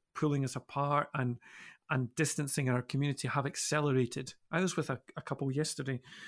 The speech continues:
who in the nineteen sixties were remembering that in their church, in a housing estate in Aberdeen,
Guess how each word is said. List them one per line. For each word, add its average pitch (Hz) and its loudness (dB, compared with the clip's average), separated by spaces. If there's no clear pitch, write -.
who 151 4
in 139 4
the 135 4
nineteen 143 2
sixties - -2
were 131 2
remembering 135 2
that 131 0
in 139 2
their 135 2
church, - 0
in 135 2
a 131 0
housing 170 2
estate 123 -2
in 139 0
Aberdeen, 139 2